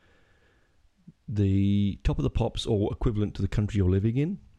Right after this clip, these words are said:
the radio, or your friends at school, right? So a few different outlets to give it to you. And depending on who, who you got it from, is depending on the view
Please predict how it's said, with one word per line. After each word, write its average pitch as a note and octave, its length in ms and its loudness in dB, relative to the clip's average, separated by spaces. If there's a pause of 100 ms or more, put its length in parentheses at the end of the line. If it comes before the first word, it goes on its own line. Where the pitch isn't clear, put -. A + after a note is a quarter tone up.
(1160)
the G2+ 120 0
radio, F#2 520 0 (1200)
or F#2+ 60 -2
your F#2 100 2
friends G#2+ 540 -2 (240)
at - 140 -6
school, - 400 -4 (400)
right? A#2 200 -2
So A#2+ 220 -4 (360)
a - 40 -20
few F3+ 240 -4
different - 280 -4
outlets - 1200 -6
to A2 100 -4
give G#2 220 0
it - 100 -12
to - 120 -4
you. - 160 -6 (540)
And A#2 120 -2
depending A#3 300 0
on C#4 60 0
who, D3 320 0
who B2 80 -2
you C3 140 -2
got C3 240 -2
it C3+ 100 -4
from, F2+ 460 2 (1000)
is A#2+ 100 -2
depending D3+ 400 0
on C3 160 -2
the B2 100 -4
view G#2+ 640 -2